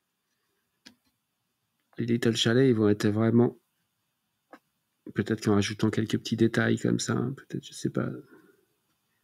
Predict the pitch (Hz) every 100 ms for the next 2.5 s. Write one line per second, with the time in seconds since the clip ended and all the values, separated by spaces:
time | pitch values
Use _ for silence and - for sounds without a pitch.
0 | _ _ _ _ _ _ _ _ _ _
1 | _ _ _ - 113 - 123 120 - -
2 | - - 123 -